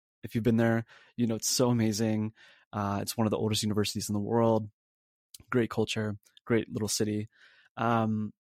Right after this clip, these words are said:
and so I thought it'd be really fun. Nobody had ever done that before. And I ended up getting, like, triple the amount of scholarship because most people were saying that they would write a blog or something.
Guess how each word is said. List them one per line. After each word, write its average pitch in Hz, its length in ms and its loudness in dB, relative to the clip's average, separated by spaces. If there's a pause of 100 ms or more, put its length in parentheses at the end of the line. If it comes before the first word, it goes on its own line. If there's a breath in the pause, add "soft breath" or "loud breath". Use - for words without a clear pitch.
(160)
and 120 320 -2
so - 140 0
I 139 40 2
thought 170 100 -2
it'd 160 80 0
be 143 80 -2
really 143 160 0
fun. 107 240 -2
Nobody 107 220 -2
had 104 60 0
ever 104 140 -2
done 127 160 0
that 127 120 2
before. 123 380 2
And 107 160 -2
I 117 60 0
ended 139 160 -4
up 135 60 -8
getting, 127 200 -6
like, 110 140 -8
triple 110 580 -4 (460 loud breath)
the 117 100 2
amount 131 180 2
of 110 80 -2
scholarship 110 500 -2
because 104 320 -4
most 110 200 0
people 101 440 -2 (100)
were 104 520 -2
saying 104 260 0
that 104 100 -2
they 107 80 2
would 104 80 2
write 101 140 0
a 104 40 -2
blog 101 280 0
or 113 40 -2
something. 131 380 -4